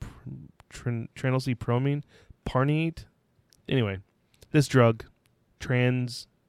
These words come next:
no, not trans. Tranny, nope, don't say that. Uh, t-, okay, it's T R A N Y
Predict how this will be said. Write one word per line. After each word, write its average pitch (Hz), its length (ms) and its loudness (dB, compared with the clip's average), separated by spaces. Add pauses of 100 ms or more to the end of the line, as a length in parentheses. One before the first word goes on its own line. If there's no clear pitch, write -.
no, 107 160 2
not 107 160 -6
trans. 95 360 -8 (720)
Tranny, 131 580 2 (300)
nope, 120 320 4 (160)
don't 131 140 0
say 131 140 0
that. 107 220 -2 (1000)
Uh, - 60 -10 (260)
t-, - 220 2
okay, 120 360 6
it's - 240 0
T 202 280 2
R 160 240 8
A 143 200 8
N 139 280 2
Y 120 460 6